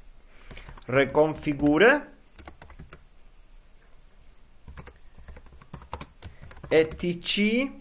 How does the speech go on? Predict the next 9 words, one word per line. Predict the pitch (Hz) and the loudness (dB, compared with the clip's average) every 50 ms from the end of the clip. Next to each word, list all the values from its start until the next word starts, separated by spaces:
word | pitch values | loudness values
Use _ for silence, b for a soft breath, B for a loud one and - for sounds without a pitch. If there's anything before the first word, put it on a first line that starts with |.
| - - - - - - - - - - - - - - - - - - - - - - - - - - - - - - - - - - - - - | -20 -20 -20 -20 -20 -20 -20 -20 -20 -20 -20 -20 -20 -20 -18 -18 -18 -18 -16 -18 -18 -18 -18 -20 -20 -20 -20 -20 -18 -18 -18 -18 -20 -20 -20 -20 -18
aspettate, | - - - - 101 - - - 135 139 147 151 160 175 165 - - - b b b b b b - - - - - - - - - - - - - - - - - - - - - - - - - - - - - - B B B B B B B B | -18 -18 -12 -12 -12 -12 -4 0 2 4 4 4 4 2 -2 -2 -6 -14 b b b b b b -20 -20 -20 -20 -20 -20 -20 -20 -20 -20 -20 -20 -20 -20 -20 -20 -20 -20 -20 -20 -18 -20 -18 -18 -20 -20 -20 -20 -20 -20 B B B B B B B B
E | - 131 135 131 131 | 4 4 4 4 2
T | - - 135 131 127 | -4 -4 -4 -4 -4
C | - - - - 160 165 190 208 233 226 - - - - - - - - - _ - - - | -6 -6 -4 -2 -2 0 0 0 0 -2 -4 -8 -12 -20 -20 -20 -20 -20 -20 _ -20 -20 -16
config | - - 156 160 175 180 180 175 170 - - 160 156 160 156 - - | 0 4 6 8 8 6 4 0 -4 0 2 2 2 2 0 -4 -6
punto | - 147 151 147 - - 147 147 139 123 | -4 -4 -2 -2 0 2 2 2 4 4
S | 127 127 127 - - 131 123 127 | 2 2 2 0 -2 -2 -2 -4
C | - - - 101 98 90 85 | -6 -6 -4 -2 -2 -2 -2
M. | 82 82 82 80 85 | -4 -8 -10 -10 -10